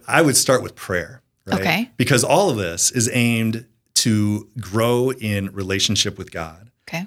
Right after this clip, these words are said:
Speaker 1: That I can live more consistently and in deeper intimacy with God at the end of Lent than I did when I began Lent.
Speaker 2: Right.
Speaker 1: That's a fruitful Lent.
Speaker 2: Yeah.
Speaker 1: Okay.
Speaker 2: You wanna make some progress.
Speaker 1: That's right.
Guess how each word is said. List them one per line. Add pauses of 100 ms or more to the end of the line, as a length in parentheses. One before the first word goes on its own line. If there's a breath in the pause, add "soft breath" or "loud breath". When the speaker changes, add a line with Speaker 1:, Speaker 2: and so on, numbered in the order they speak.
Speaker 1:
That
I
can
live
more
consistently
and
in
deeper
intimacy
with
God
at
the
end
of
Lent
than
I
did
when
I
began
Lent. (100)
Speaker 2:
Right. (120)
Speaker 1:
That's
a
fruitful
Lent.
Speaker 2:
Yeah.
Speaker 1:
Okay.
Speaker 2:
You
wanna
make
some
progress.
Speaker 1:
That's
right.